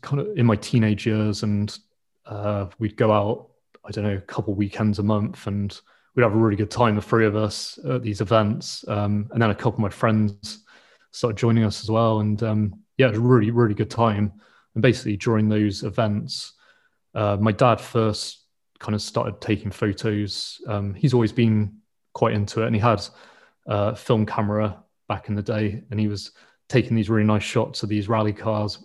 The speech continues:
like, really atmospheric. Um, and I just remember some of these images, just, like, they're still really ingrained in my mind. And then my brother picked up a camera, and that's how he kind of got into it.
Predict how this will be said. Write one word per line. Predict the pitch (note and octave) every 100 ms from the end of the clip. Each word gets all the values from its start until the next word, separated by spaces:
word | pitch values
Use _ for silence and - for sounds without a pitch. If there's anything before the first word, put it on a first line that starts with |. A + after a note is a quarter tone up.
| -
like, | G#2+ A#2
really | A#2 A#2 B2 G#2+
atmospheric. | A2 A#2+ G2 - A2+ G#2+ A#2 - - _ _ _ _ _ -
Um, | G#2 G#2 G2+ G2 G2 - -
and | A2
I |
just | G#2 -
remember | A#2 A2
some | - B2
of | A2
these | G#2+
images, | A2 A2 G2+ G#2 G2+
just, | - - -
like, | G#2+ G#2 G#2 - - _ _
they're | B2
still | - - B2
really | A2 A#2+ A2
ingrained | G#2+ A#2 A2 G#2+
in |
my | G#2
mind. | G2+ A2+ G#2 G#2 - _ _ _ _ _ _
And | - G#2+ A2
then | A2+ G#2+ G#2 G#2+
my | A#2+
brother | G#2+ A#2 G#2+
picked | - - -
up | G#2
a |
camera, | G#2 - G#2+ G#2+
and | A2
that's | -
how | - G#2+
he | G2+ B2 A2+ G#2 G2 - _ _ _
kind | - G#2
of | F2+
got | C3
into | G#2 G2+ G#2
it. | G#2+